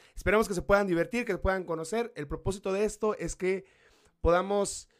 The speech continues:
ir adentrándonos poco a poco a la nueva temporada de C B Radio y poder conocer los conductores y los nuevos programas y proyectos que estas plataformas de Temex y C B Radio tienen para ustedes.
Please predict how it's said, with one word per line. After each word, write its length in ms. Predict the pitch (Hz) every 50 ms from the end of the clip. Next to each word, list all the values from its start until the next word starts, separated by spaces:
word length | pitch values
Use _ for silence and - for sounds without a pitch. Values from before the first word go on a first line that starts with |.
| _ _ _ _ _ _
ir 140 | - 214 233
adentrándonos 680 | 226 208 190 175 160 - 202 208 214 214 214 202 - -
poco 220 | 208 202 - 208
a 40 | 170
poco 220 | 208 196 - 202
a 40 | 190
la 40 | 170
nueva 240 | 165 185 185 180 -
temporada 400 | 180 160 143 139 147 160 170 165
de 60 | 160
C 140 | - 156 151
B 60 | 143
Radio 240 | 143 147 147 156 160
y 60 | 151
poder 320 | - - - 160 165 175
conocer 340 | - 180 170 147 - 156 156
los 140 | 160 151 -
conductores 580 | - 143 139 139 135 - 170 180 196 196 - -
y 20 |
los 140 | 143 139 139
nuevos 180 | 147 156 156 -
programas 420 | - 135 131 135 139 151 160 160
y 40 | 151
proyectos 500 | 139 139 139 143 143 139 143 160 156 -
que 260 | - 131 127 117 - _ _ _ _ _ _ _ _ -
estas 280 | 180 156 - 165 156
plataformas 480 | - 156 143 143 139 151 151 156 160 147
de 60 | 143
Temex 420 | 143 160 156 160 165 - - - - _ _ _ _ _
y 120 | - 127 123
C 120 | - 143
B 80 | 139 139
Radio 200 | 143 143 143 143
tienen 340 | 147 147 143 147 143 135
para 300 | 139 - 143 147 151 147
ustedes. 480 | 139 - - - 110 101 104 - -